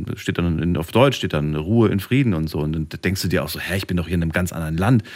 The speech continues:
Wie kann das sein?" Die ganz neuen Gräber, interessanterweise, tragen dann andere Namen. Aber die alten Gräber, die haben alle deutsche Namen.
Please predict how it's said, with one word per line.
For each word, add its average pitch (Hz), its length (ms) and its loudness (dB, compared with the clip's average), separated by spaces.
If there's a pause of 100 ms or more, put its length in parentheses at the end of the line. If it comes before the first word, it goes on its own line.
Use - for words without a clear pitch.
(180)
Wie - 80 -4
kann - 180 -2
das 85 140 0
sein?" 104 220 4 (200)
Die 123 80 0
ganz 139 320 4
neuen 131 340 8
Gräber, 175 520 4
interessanterweise, 127 920 0
tragen 104 340 0
dann 95 120 2
andere 120 300 2
Namen. 131 380 2 (480)
Aber 85 180 2
die 95 160 0
alten 101 320 2
Gräber, 120 500 0
die 92 120 -2
haben 87 160 0
alle - 180 0
deutsche - 340 -2
Namen. 127 360 -4